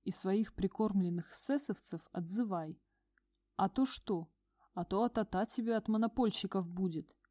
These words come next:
Взъебут, а следом налоговая нагнёт.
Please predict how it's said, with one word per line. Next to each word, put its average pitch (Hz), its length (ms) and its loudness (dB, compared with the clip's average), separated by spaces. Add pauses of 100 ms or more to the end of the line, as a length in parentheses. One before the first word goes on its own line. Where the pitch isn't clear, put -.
(120)
Взъебут, 208 640 2 (160)
а 180 80 2
следом 262 400 6
налоговая 185 600 2
нагнёт. 170 540 -4